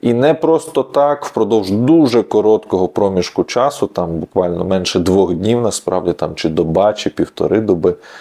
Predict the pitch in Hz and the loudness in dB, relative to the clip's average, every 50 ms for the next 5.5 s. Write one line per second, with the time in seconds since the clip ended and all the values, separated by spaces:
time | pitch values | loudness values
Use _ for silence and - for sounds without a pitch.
0 | - - _ - 90 92 - 101 92 92 92 92 90 80 80 90 87 90 92 90 | -20 -12 _ -2 -2 -2 0 0 -2 0 0 0 -2 0 0 0 0 2 2 0
1 | 87 - - - 85 - - - - 80 76 73 - - - - 95 95 - - | -2 -2 -2 -2 0 0 -2 -2 -4 -2 -2 -2 -4 -4 -2 -2 -2 -2 -2 0
2 | - 139 156 151 127 110 - - 123 123 123 123 113 - 101 95 87 - 95 92 | 0 2 2 2 0 -2 -2 -2 0 0 0 0 -2 -2 -4 -4 -2 -2 0 0
3 | 92 92 101 117 123 127 123 104 90 87 87 95 95 - - 82 87 87 92 92 | 2 2 4 4 4 4 2 2 0 0 2 2 2 2 0 -2 -2 -2 -2 0
4 | 95 92 95 101 104 107 101 92 90 90 85 87 90 87 85 85 85 85 80 80 | 0 2 2 2 2 0 0 0 2 2 2 2 2 0 -2 -2 -2 0 0 0
5 | 82 87 90 90 92 110 127 143 147 156 | 0 0 -2 -2 -2 -2 -2 -2 -2 -4